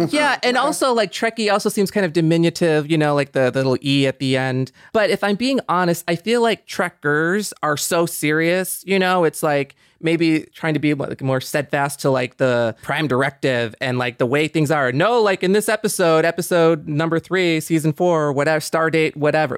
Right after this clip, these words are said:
Speaker 2: stuff that I honestly don't know off the top of my head.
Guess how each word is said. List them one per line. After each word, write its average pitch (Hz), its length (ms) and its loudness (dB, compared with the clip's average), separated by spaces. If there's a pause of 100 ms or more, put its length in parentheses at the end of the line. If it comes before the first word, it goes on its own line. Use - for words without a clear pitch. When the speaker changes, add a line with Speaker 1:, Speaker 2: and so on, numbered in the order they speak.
Speaker 2:
stuff - 220 -2
that 107 100 -6
I 143 260 -2 (200)
honestly 127 360 0
don't 113 220 -2
know 123 80 -2
off 120 80 -6
the 131 60 -6
top - 200 -4
of 110 100 -4
my 127 200 -2
head. 127 320 -6